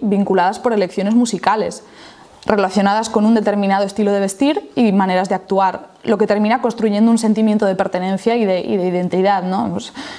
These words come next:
yo soy punk, o yo soy rapera, y yo puedo ser rapera y vestir así, pero la procesión va por dentro y soy la más rapera del mundo, ¿no? Y, mm,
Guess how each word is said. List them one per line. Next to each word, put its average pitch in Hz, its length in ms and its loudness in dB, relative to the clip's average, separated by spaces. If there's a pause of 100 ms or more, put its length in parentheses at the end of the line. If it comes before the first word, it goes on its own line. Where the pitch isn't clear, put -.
(100)
yo 190 100 4
soy 196 160 0
punk, 311 540 0
o 147 240 2
yo 156 160 0
soy 185 140 0
rapera, 277 560 -2 (240)
y - 60 2
yo 175 80 2
puedo 190 200 0
ser 190 120 0
rapera 190 400 0
y 185 60 -2
vestir 185 340 -2
así, 269 300 -2 (240)
pero 202 220 2
la 175 120 0
procesión 180 440 -2
va 180 80 0
por 185 160 0
dentro 214 320 -2
y 214 180 0
soy 180 300 -4
la 170 120 -4
más 165 140 -2
rapera 175 320 -2
del 180 140 -2
mundo, 233 280 0
¿no? 254 120 -4 (840)
Y, 233 260 2
mm, 196 420 2